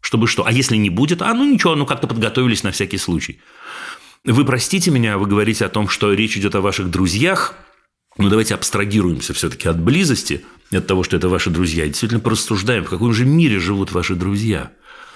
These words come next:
В каком мире они живут, если они насилуют маленьких детей? Шлёпают ребёнка, да? Насилуют, насилуют. Извините, что я использую это слово, но а какое использовать, если сильный бьёт слабого?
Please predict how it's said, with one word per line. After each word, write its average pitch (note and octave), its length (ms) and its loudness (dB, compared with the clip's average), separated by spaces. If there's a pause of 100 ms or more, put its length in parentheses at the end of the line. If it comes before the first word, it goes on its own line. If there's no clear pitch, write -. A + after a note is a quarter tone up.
(280)
В - 40 -14
каком F3+ 220 4
мире F3+ 240 4
они B2+ 160 2
живут, B2 500 2 (300)
если - 160 0
они G#2 160 4
насилуют B2 520 2
маленьких G2 420 -2
детей? E2 560 -6 (680)
Шлёпают - 540 -2
ребёнка, A2 720 0
да? C#3+ 340 -2 (720)
Насилуют, F#2+ 580 0
насилуют. G#2+ 460 -2
Извините, A#2 300 0
что F#2 100 -2
я D2 60 0
использую D#2+ 380 0
это - 100 -4
слово, E3 340 2
но F2+ 120 0
а - 20 -2
какое G#2+ 300 0
использовать, B1+ 600 -4 (240)
если A2 400 2 (180)
сильный E3 800 2
бьёт G2 380 2
слабого? C2+ 760 -2